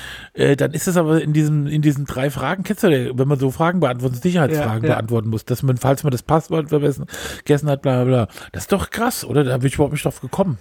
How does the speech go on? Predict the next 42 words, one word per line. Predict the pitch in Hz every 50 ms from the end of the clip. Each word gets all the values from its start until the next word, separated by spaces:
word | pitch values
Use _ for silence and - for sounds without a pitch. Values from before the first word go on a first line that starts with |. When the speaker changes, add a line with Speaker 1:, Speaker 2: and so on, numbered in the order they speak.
| - _ _ _ -
Speaker 2:
Das | - 120 -
stimmt. | - - 165 147 110 - - - - -
Speaker 1:
Also, | - 147 160 170 180
liebe | 175 180 170 175
Leute, | 165 160 165 156 139 127
vergesst | - 165 151 - 175 185 - -
bitte | - 196 160 190 165 -
Hansi | 170 170 175 165 - 175 160 143
Sti-, | - - - 180 185 -
äh, | 147 143 143 135 135
Jockey | 156 - - 143 131
Stift. | - 185 214 - - - - -
Speaker 2:
<laughs> | - 170 - - 185 - - - - - - -
Speaker 1:
Ja. | 135 139 160
Speaker 2:
Und | 170 156
Hansi | 156 151 165 156 160 156 -
Speaker 1:
Und | 170 185 160 156
Hansi | 170 196 185 165
Speaker 2:
Klopstock | - 175
auch. | 160 165 202 220
Speaker 1:
Klopstock. | 196 185 170 - - - - -
<laughs> | - - -
Ja. | 190 156 143 - - _ - - - - _
Bitte | - 175 175 185
vergessen, | 151 175 147 - 175 185 180 208 214 202
das | 180 170 - - - -
hat, | - - - 151 151 165 - - - 151
es | 160 156 -
tut | - 190 175 185
nichts | 170 - -
zur | - 151
Sache. | 139 139 120 117 113
Speaker 2:
Es | 170 - -
hat | 165 190 185 -
Speaker 1:
Ja. | 196
Speaker 2:
nichts | 247 240 - -
mit | 226 208 -
uns | 196 180 175 -
zu | - 185
tun. | 160 - 185 151 127 113 110 110 - _ _ -
Gar | 160 165 160 143
nichts. | 113 107 104 - - - -